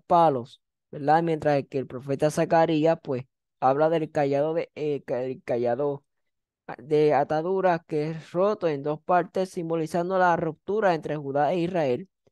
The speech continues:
Y vemos que el profeta Ezequiel habla de un palo que simboliza a las tribus de la casa de Israel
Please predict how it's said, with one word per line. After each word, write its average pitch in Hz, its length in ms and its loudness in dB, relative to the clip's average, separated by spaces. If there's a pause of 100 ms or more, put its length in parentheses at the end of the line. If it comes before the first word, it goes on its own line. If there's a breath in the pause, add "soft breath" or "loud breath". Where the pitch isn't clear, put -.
(640)
Y 196 100 -4
vemos 226 320 0
que 196 120 4
el 180 60 4
profeta 190 540 -4
Ezequiel 214 540 0
habla 185 400 0
de 175 280 -6
un 175 180 -12
palo 208 480 0
que 156 140 -6
simboliza 151 680 -4
a 151 200 -2
las 139 180 -2
tribus 180 420 -2
de 143 120 2
la 135 140 0
casa 156 340 -4
de 170 160 0
Israel 160 500 0